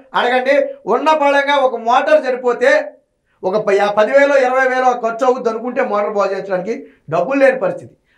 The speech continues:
అక్కడున్న ఏదో పెద్ద నాయకుడు, సరే అధికార పార్టీ కానివ్వండి, వేరే పార్టీ కానివ్వండి, వాళ్ళ జేబులో నుంచి తీసి పెట్టాలి తప్ప, ఎందుకంటే పాపం ఆ నాయకులుగా ఉన్నారు కాబట్టి ఆ గ్రామానికి తప్పదు కాబట్టి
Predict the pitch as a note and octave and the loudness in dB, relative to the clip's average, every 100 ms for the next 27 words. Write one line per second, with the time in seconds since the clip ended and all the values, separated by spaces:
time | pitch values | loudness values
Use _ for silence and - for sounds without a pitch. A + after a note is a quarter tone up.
0 | D3+ - D#3+ F#3 A3 G#3+ A3 A3 G3 G3 | -16 -12 -6 -2 0 0 0 0 -2 0
1 | G#3+ G#3+ G3+ G#3+ - - - - - D#3 | 0 0 0 -2 -4 -8 -4 -2 -4 -4
2 | F3+ F#3 F#3+ F#3 G3 F#3+ F#3 F#3+ A#3 F#3+ | 2 2 2 0 0 0 0 0 -2 0
3 | G#3 G3+ F#3+ G3 F#3+ F#3+ G3 A3+ A3 - | 0 0 0 0 0 0 2 2 0 -6
4 | - G3 - D#3+ G3+ C4 C#4 C#4+ C#4+ C#4 | -4 -2 -2 -2 -2 2 4 4 2 -6
5 | C4 C4 A#3+ A3+ - F#3 - D#3+ A#3 C4+ | -10 -4 0 0 0 -2 -2 2 2 2
6 | - _ _ _ _ _ _ _ G3 A#3+ | -6 _ _ _ _ _ _ _ -2 2
7 | C4+ C#4+ C#4+ A#3+ B3 F#3+ - - D#3 F#3 | 2 4 4 4 2 -2 -6 -8 -2 0
8 | F#3 E3 F3 A#3 C4+ C4 B3+ A3 A#3 A#3+ | 0 -2 -2 -2 -2 2 2 2 0 0
9 | A3+ A3 A#3 G#3+ F#3+ G3+ A3 G#3+ A#3+ B3+ | 2 2 2 0 0 0 -2 -4 -4 -6
10 | - - F#3+ G3 B3+ C4 A#3 G#3+ G#3+ A#3+ | -8 -8 -2 -2 0 2 2 0 -2 -4
11 | B3+ - | -8 -10